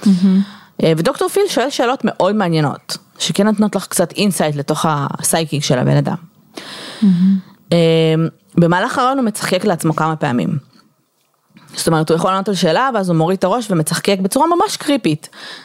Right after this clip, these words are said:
Speaker 2: בפעם הראשונה דוקטור פיל שואל אותו, "צחקת עכשיו, למה צחקת?" הוא אמר, "לא, נזכרתי במשהו שאני וג'וש היינו עושים ביחד." "במה נזכרת?" "אני לא, לא יכול להסביר לך." כאילו, אחר כך דוקטור פיל אומר שהוא חושב שהצחקוקים האלה זה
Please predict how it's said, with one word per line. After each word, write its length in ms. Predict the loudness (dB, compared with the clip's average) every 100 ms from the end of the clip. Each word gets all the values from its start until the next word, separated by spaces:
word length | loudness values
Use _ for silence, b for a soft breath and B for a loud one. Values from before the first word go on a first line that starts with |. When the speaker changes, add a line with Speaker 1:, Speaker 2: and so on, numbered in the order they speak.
| B
Speaker 2:
בפעם 280 | 0 2 0
הראשונה 260 | 0 0 0
דוקטור 260 | 0 0
פיל 140 | 0 2
שואל 280 | 2 2
אותו, 300 | 2 0 -4 -6 _ _ _ -16 -16 -12 -4
"צחקת 400 | 0 0 0 -4
עכשיו, 240 | 0 0
למה 140 | 0
צחקת?" 300 | -2 -6 -2
הוא 40 | 0
אמר, 160 | 2
"לא, 160 | 0 0
נזכרתי 480 | -2 -2 -4 -2 0
במשהו 380 | 2 2 2 0
שאני 220 | 2 4
וג'וש 320 | 4 2 0
היינו 140 | 0 0
עושים 260 | 0 0
ביחד." 320 | 0 -2 -4 -8 -14 B B B B 0
"במה 180 | 2 2
נזכרת?" 480 | -2 -2 -2 0 -2
"אני 340 | 0 0 0
לא, 360 | 0 0 -2 0
לא 120 | -2
יכול 220 | 0 0
להסביר 400 | 0 0 0 2
לך." 240 | 0 -2 -6 -2
כאילו, 300 | 2 2 0 -6 B B B B B B B _ _
אחר 240 | -2 0 0
כך 80 | -2
דוקטור 320 | -2 0 0
פיל 200 | 2 2
אומר 240 | 2 0 -2
שהוא 460 | 0 2 2 0
חושב 320 | -2 0 0
שהצחקוקים 720 | 0 -2 -2 -4 -2 0 2
האלה 220 | 2 0 0
זה 240 | 0